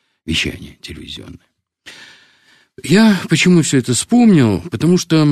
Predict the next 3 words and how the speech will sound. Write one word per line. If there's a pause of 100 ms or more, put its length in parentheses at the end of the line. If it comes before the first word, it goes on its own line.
(320)
м, (1300)
первые
телевизоры,